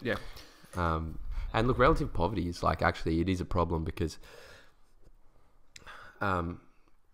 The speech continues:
Speaker 2: and I don't know it's one that has, has a solution because, uh, if you look at crime statistics, is what Jordan Peterson talks about. It's not true that poor people com-,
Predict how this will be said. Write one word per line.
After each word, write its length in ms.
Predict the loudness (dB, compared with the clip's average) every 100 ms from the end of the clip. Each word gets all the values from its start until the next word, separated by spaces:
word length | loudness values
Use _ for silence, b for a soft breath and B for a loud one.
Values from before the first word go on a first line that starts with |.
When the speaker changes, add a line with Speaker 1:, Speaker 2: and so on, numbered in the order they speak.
| -20 -10
Speaker 2:
and 140 | 2 6
I 80 | 6
don't 160 | 6
know 100 | 4
it's 160 | 2 4
one 160 | 4
that 100 | 4
has, 400 | 2 4 2 -2 -10
has 260 | -4 -2 0
a 40 |
solution 680 | 0 2 4 2 0 -6 -10 -10
because, 460 | -4 0 0 -2 -6 -18 -20 -20 -20 -6
uh, 240 | 0 2 0
if 140 | 0
you 60 | 0
look 140 | 0
at 100 | -2
crime 380 | 2 4 4 2
statistics, 600 | -4 -4 -4 -4 -6 -4
is 100 | -2
what 120 | -2
Jordan 220 | 0 -2
Peterson 360 | 0 0 0 -2
talks 260 | -2 -4 -4
about. 260 | -8 -8 -12 B B B B B B -4
It's 240 | -2 -2 -4 -12 -20 0
not 280 | 8 8 6
true 280 | 4 6
that 180 | 6 6
poor 260 | 6 6 4
people 360 | 2 0 -2
com-, 240 | -6 -6